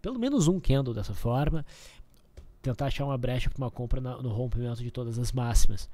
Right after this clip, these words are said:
tá? Mas tem, são boas as chances do papel voltar pra faixa aqui dos doze e setenta e cinco, ah, doze e oitenta. Inclusive, vocês lembram,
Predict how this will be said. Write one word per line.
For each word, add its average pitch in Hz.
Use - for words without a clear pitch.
tá? 113
Mas 123
tem, 131
são 143
boas 139
as 135
chances 127
do 131
papel 127
voltar 120
pra 113
faixa 117
aqui 120
dos 113
doze 107
e 101
setenta 110
e 98
cinco, 110
ah, 107
doze 110
e 117
oitenta. 107
Inclusive, 240
vocês 196
lembram, 127